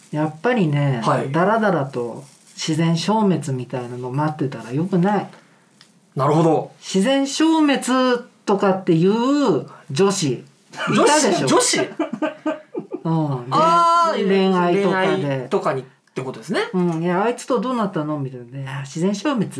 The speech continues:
Speaker 1: みたいな言うやついたでしょ、中高で。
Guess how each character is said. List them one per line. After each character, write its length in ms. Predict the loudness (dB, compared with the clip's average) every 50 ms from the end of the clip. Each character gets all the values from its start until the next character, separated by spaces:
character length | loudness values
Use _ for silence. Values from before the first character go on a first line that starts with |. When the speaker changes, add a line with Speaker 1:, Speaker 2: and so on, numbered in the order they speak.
| -4 -4 -4 -6
Speaker 1:
み 120 | -10 -10
た 100 | -10 -12
い 120 | -14 -16 -16
な 60 | -16
言 180 | -12 -8 -6 -4
う 240 | -4 -4 -6 -8 -10 -8
や 140 | -4 -4 -4
つ 160 | -4 -4 -4
い 100 | -4 -2
た 140 | 0 0 0
で 80 | 0 0
し 100 | 0 0
ょ、 60 | -2
中 240 | -2 0 0 0 0 0
高 200 | 0 0 -2 -2
で。 200 | -4 -6 -10